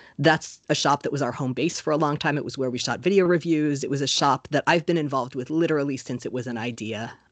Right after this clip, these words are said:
uh, and which I love no end. Its owner has been doing home deliveries and shipping. She is phenomenal. What I've done is set up a pre-order form where you can pre-, specifically pre-order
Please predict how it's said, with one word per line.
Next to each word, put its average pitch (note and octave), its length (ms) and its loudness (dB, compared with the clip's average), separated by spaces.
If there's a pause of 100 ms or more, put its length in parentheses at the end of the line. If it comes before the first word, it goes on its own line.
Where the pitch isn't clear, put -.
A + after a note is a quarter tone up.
(120)
uh, C3 380 0
and B2+ 360 0
which C3+ 180 0
I B2 100 0
love B2 400 -2
no C3+ 320 4
end. A#2 360 -6 (420)
Its - 180 2
owner F#3 240 8
has F3 120 0
been D#3 140 0
doing C#3 180 2
home D#3 240 0
deliveries C3+ 540 -2
and A#2 120 -6
shipping. G#3 500 4 (280)
She - 260 2
is C#3 140 -2
phenomenal. D#3 600 2 (760)
What F3+ 220 6
I've G#3+ 160 6
done A#3+ 160 4
is G3 100 2
set F3+ 200 0
up F3+ 100 -2
a D#3+ 80 -2
pre-order D3+ 440 -2
form F3+ 440 0 (380)
where D#3 460 6
you D3 200 0
can C#3 200 -2
pre-, - 320 -4
specifically E3 580 2
pre-order C#3 600 2